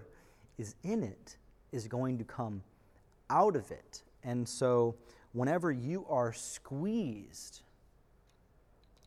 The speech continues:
whatever is in is going to come out. And right now, just as a society, as a, as a country, as a world, we're being squeezed by this trial,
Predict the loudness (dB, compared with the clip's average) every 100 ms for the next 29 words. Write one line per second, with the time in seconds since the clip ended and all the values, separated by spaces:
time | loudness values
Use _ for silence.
0 | -14 -4 0 4 6 4 4 -2 -2 -8
1 | -14 -10 -6 -4 -2 0 0 -2 -4 -4
2 | -4 -6 -8 -6 -4 -4 -6 -10 -18 -20
3 | -20 -10 -6 -6 -6 -16 -20 -20 -20 -20
4 | -20 -20 -20 _ _ -20 _ -6 -2 0
5 | 0 2 4 4 2 -4 -8 0 2 6
6 | 4 2 -2 -2 4 6 6 4 0 -2
7 | -4 -4 -4 -6 -4 -4 -2 -2 -2 -2
8 | 4 6 4 2 -2 -2 -2 -6 -8 -6
9 | 0 2 2 2 0 0 0 -4 -8 -6
10 | -2 0 2 0